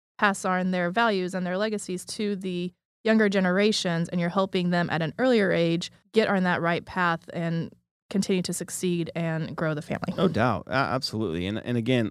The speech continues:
Speaker 2: it's, it, it is truly, in my opinion, a case-by-case conversation. There are people that we can step in and begin to help, and we know we can get them to that minimum. We can start to do some planning. We can get them on a,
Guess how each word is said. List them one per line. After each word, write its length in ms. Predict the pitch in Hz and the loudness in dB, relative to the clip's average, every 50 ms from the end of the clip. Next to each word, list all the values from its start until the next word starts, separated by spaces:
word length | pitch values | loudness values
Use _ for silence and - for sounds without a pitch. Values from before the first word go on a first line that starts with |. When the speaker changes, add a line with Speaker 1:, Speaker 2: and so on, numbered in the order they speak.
| - - | -2 -4
Speaker 2:
it's, 260 | 110 110 - - - - - _ _ _ | -4 -4 -4 -6 -10 -10 -16 _ _ _
it, 180 | - - 127 113 | 0 0 0 0
it 240 | - - 117 110 101 | 0 -2 -2 -2 -2
is 140 | 92 - | -4 -6
truly, 440 | - - - 147 147 147 143 135 120 | -8 -4 -2 0 2 2 2 2 2
in 80 | 107 104 | 0 -2
my 180 | 113 117 113 | -4 -4 -4
opinion, 320 | 110 104 - 107 107 104 101 | -4 -4 -4 -4 -4 -4 -4
a 60 | 101 | -6
case-by-case 720 | 101 - - 104 113 - - 101 101 101 - 101 95 98 - | -6 -4 -2 -2 -2 -2 -2 -4 -4 -4 -4 -4 -4 -4 -6
conversation. 760 | - - 110 104 107 104 - 101 95 95 - - - - - - - | -6 -6 -4 -4 -4 -4 -2 -2 -2 -2 -4 -6 -8 -8 -8 -8 -2
There 220 | - 110 113 110 | 2 2 4 4
are 260 | 98 90 98 104 104 104 | 4 4 2 2 0 -2
people 420 | - - 123 127 - 117 113 110 | 0 0 0 0 0 0 -2 -2
that 240 | 104 104 101 95 - - | 0 0 -2 -2 -2 -4
we 580 | - 107 110 107 107 107 107 104 101 98 110 - | -4 -2 0 0 0 2 2 2 0 0 -2 0
can 180 | - 120 107 | 0 2 2
step 360 | 95 - - 117 113 107 - | 2 2 2 2 2 2 2
in 240 | 113 107 107 104 104 - | 0 2 2 2 0 0
and 140 | - 104 | -2 -2
begin 260 | 101 104 98 110 110 104 | -2 -2 -2 -2 -2 -2
to 180 | 104 98 90 - | -2 -4 -4 -4
help, 400 | - - 101 110 117 123 - - | -2 0 2 4 4 2 0 -2
and 160 | - 107 104 | -4 -2 -2
we 80 | 107 107 | 0 0
know 200 | 107 104 104 104 | 0 0 -2 -2
we 120 | 104 107 | -2 -4
can 160 | 104 101 101 101 | -4 -4 -6 -4
get 260 | - 104 104 104 - | -4 -4 -4 -4 -4
them 260 | - 107 101 101 98 - | -4 -2 -2 -2 -4 -6
to 180 | - - 117 127 | -2 0 2 4
that 180 | 127 113 80 107 | 4 2 2 2
minimum. 540 | 123 127 127 131 135 139 135 143 151 160 - | 2 4 4 4 4 2 2 0 -2 -4 -2
We 140 | - 120 127 | 0 0 2
can 160 | - 123 113 | 4 2 2
start 240 | 101 - 120 107 95 | 2 2 0 0 2
to 80 | 110 104 | 0 -2
do 120 | 107 104 | -2 -4
some 160 | 95 - 92 | -4 -4 -6
planning. 380 | - - 104 107 110 123 135 139 | -6 -4 -2 0 2 2 2 2
We 120 | 127 104 | 0 0
can 140 | - 98 101 | -2 -6 -6
get 180 | 98 104 98 - _ _ | -4 -4 -6 -6 _ _
them 200 | 104 104 101 95 | 0 2 2 2
on 160 | 98 101 98 | 2 2 2
a, 220 | 95 92 90 90 | 0 0 -2 -2